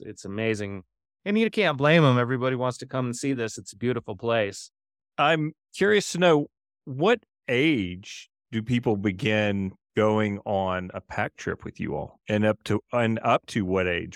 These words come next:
Speaker 2: would somebody go with you?
Speaker 1: You know, that's a good question. Um, you know, we have an insurance policy, and I think, I think that says six years old is the earliest, but it depends. You know, some people, like my daughter, has been going on in there since she was one years old. So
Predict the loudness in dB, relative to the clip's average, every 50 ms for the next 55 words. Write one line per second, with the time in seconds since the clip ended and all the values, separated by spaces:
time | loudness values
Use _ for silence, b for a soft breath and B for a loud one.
0 | -12 -10 -10 -10 -8 -8 -6 -4 -4 -2 -2 -4 -4 -4 -4 -4 -6 -8 -10 -12
1 | -12 -14 -14 -16 _ _ _ _ -6 -2 2 4 4 4 4 4 4 2 0 -4
2 | -4 -2 -2 -2 -2 0 0 2 2 0 -2 -4 -4 -4 -2 -2 -4 -6 -10 _
3 | _ _ _ _ _ _ _ -16 -14 -10 -6 -4 0 2 2 4 4 4 4 4
4 | 6 6 4 4 2 0 -2 -2 0 0 -2 -2 -2 0 0 2 2 0 -2 -4
5 | -2 -2 0 0 0 -2 -2 -4 -4 -4 -4 -4 -4 -4 -4 -4 -6 -6 -6 -8
6 | -8 _ _ _ -10 -8 -6 -6 -6 -4 -2 -2 -2 -2 -2 -2 -2 -2 -2 -4
7 | -4 -4 -6 -6 -8 -8 -6 -6 -6 -4 0 2 4 4 4 4 2 0 -2 -2
8 | -2 -2 0 -2 -2 -2 -2 -2 -4 -4 -8 -12 -18 _ _ _ _ _ -4 -2
9 | -2 -2 -2 -4 -6 -4 -2 0 0 0 0 -2 -4 -4 -2 0 0 0 0 -2
10 | -2 -2 -2 -2 -4 -6 -6 -6 -6 -2 0 2 2 2 0 -2 -4 -6 -4 -2
11 | 0 2 2 2 2 2 2 0 0 -2 -4 -8 -8 -6 -4 -2 -2 -2 -2 -2
12 | -4 -4 -6 -10 -14 -12 -8 -6 -4 -2 -2 -2 -4 -6 -6 -8 -8 -8 -6 -8
13 | -8 -6 -4 -4 -2 -2 -2 -2 -4 -2 -2 0 0 -2 -4 -8 -8 -4 -2 0
14 | 0 0 -2 -6